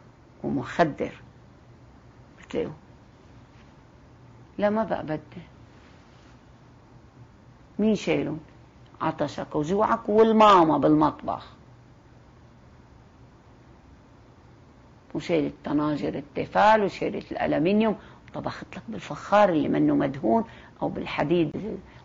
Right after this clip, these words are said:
أو stainless steel أو صب الرمل. بتشوفوا على موقع مريم نور أونلاين كل الأسرار والأفكار. وإن شاء الله على هالمحطة نعمل برنامج يومي.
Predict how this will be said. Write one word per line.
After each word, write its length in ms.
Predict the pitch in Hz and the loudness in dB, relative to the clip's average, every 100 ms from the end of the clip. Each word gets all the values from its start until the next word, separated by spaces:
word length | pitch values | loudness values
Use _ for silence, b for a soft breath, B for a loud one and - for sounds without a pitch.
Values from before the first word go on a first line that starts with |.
| - | -10
أو 100 | - | -8
stainless 540 | - - 165 151 147 | -6 2 4 4 2
steel 280 | - 214 214 | -6 -4 -4
أو 100 | - | -6
صب 340 | - - - - | -8 -6 -4 -4
الرمل. 380 | - 131 - - - - - - - - - - - - - - - - - - - - - - - - - - - - - | -4 -4 -6 -8 -20 -20 -20 -20 -20 -20 -20 -20 -20 -20 -20 -20 -20 -20 -20 -20 -20 -20 -20 -20 -20 -20 -20 -20 -20 -20 -16
بتشوفوا 380 | - - - | -6 -6 -4
على 200 | 156 156 | -4 -2
موقع 420 | 147 151 - - - | -2 -2 -4 -8 -6
مريم 420 | - 160 143 - | -4 -2 -2 -2
نور 280 | 98 98 175 - | -4 -6 -10 -6
أونلاين 480 | 170 165 104 - - - - - - - - - - - - - - - - - - - | -2 -2 -4 -14 -18 -20 -20 -20 -20 -20 -20 -20 -20 -20 -20 -20 -20 -20 -20 -20 -10 -4
كل 400 | 190 202 208 202 | 0 0 2 2
الأسرار 680 | 202 - 185 - 196 196 | 2 -2 -6 4 6 6
والأفكار. 760 | 180 160 156 143 - - 127 - - - - - - - - - - - - - - | 4 0 -2 -6 -10 -6 -6 -6 -16 -20 -20 -20 -20 -20 -20 -20 -20 -20 -20 -20 -4
وإن 120 | 165 | -2
شاء 200 | 147 165 | 0 -2
الله 140 | 143 - | -2 -4
على 240 | - 170 | -6 -8
هالمحطة 720 | - 165 165 226 233 - 202 B B B - | -6 -8 -2 0 0 2 0 B B B -6
نعمل 320 | 302 - 143 | -2 0 0
برنامج 520 | 165 190 196 196 156 | -2 -2 -2 -2 -4
يومي. 520 | 180 202 196 156 - | -2 -2 -4 -6 -8